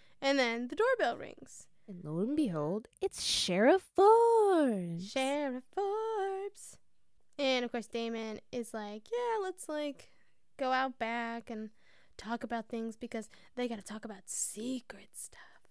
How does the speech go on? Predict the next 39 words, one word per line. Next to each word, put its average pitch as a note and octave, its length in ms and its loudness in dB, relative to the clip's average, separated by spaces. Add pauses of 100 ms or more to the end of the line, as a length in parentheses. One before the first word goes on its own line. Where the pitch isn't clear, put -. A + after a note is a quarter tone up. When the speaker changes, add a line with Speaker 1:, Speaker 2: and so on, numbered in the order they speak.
(400)
Speaker 1:
Secret." - 560 -10 (1080)
Speaker 2:
Right. C#3+ 440 -12 (540)
Speaker 1:
And, D4 320 8
you D4+ 140 -2
know, A3+ 160 -2 (480)
Damon B3+ 600 2 (160)
tells A3+ 420 -2
the B3 120 -4
sheriff, A3+ 480 -2
like, A3 260 -8
"Oh, B3 140 -6
you C4 180 0
know, C4 280 -2
I B3+ 80 -6
don't B3+ 120 -4
want, C4 140 -8
like, C4+ 180 -4
Stefan B3 760 -8
to B3+ 120 -6
hear B3 400 -4
because A#3+ 300 -4
he C4 60 -4
doesn't C4 280 -2
know." A#3 440 0 (380)
And A#3 340 0 (220)
Sheriff C4 380 4 (120)
Forbes B3 320 0
is B3 140 -6
like, A#3+ 260 0 (560)
"Yeah, A#3 300 2
we A3 60 -6
gotta B3 180 2
keep - 240 -6
the A3 80 -10
children A#3 440 -2
out A3+ 200 -2
of G#3+ 80 -6
it." G3 180 -10
And - 140 -8